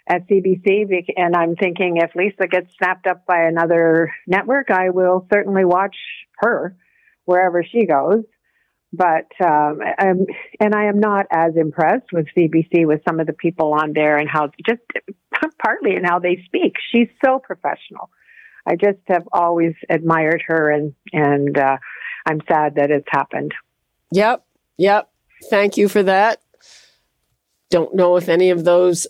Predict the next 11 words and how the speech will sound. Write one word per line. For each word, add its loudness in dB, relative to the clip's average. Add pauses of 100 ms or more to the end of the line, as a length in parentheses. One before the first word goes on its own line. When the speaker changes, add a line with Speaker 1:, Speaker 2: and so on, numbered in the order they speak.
(300)
Speaker 2:
execs -2 (100)
are 2
exactly 0
listening 2 (140)
about 2
all 4
of -2
that. 0 (760)
But, 0
uh, 2
yeah, 2